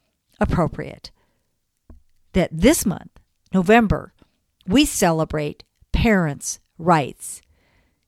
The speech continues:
in education. Supporting notes, uh, pertaining to this podcast are available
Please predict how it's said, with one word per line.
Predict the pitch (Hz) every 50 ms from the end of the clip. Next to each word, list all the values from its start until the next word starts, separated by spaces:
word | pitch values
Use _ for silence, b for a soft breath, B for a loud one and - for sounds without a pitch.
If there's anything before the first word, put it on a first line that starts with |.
| _ -
in | 202 180
education. | 170 151 - 156 - - 156 143 - - - 127 - 127 - _ _ _ _ _ _ b b b b b b b b
Supporting | b - - 247 - - 262 254 240 247 233 220
notes, | 214 202 190 196 214 233 - - - - - _ _ - - - _ _ _ -
uh, | 190 180 160 156
pertaining | - - 202 196 - - 254 247 226 226 220 208 202 202 196 b b b b b b b b _
to | - - 208 196 180 175 170 165 156 131 - - - _ _ _ _
this | 165 160 190 277 - -
podcast | - - - 139 139 - - - 170 120 113 110 95 - - - -
are | 175 170 165
available | 160 175 180 185 196 185 180 180 180 175